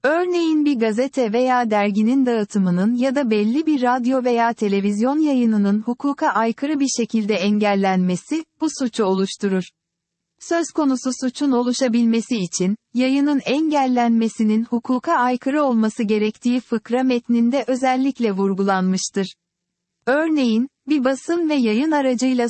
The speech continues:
suç işlenmesinin önlenmesi amacıyla veya işlenmiş olan bir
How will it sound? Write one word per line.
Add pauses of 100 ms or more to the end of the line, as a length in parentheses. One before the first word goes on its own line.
(120)
suç
işlenmesinin
önlenmesi
amacıyla
veya
işlenmiş
olan
bir